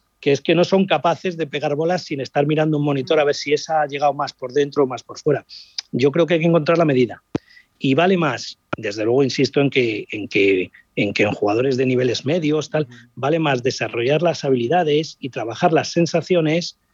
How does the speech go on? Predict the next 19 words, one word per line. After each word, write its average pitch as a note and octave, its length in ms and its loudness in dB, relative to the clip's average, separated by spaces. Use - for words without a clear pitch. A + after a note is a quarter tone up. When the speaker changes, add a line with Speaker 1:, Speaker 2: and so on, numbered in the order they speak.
Speaker 1:
que, C3 520 2
que, - 100 -6
que B2+ 120 2
ver D#3+ 160 4
exactamente D3+ 720 0
si - 140 -4
el B2 80 -8
palo C#3+ 180 2
llegó C3+ 260 0
por B2+ 140 -2
aquí A#2 220 -4
o A2 40 -4
por A2 140 -8
allá, D#3+ 220 2
porque C3+ 340 0
por, C3+ 260 2
por, C#3 260 -2
por, C3+ 340 0
por, C3+ 340 0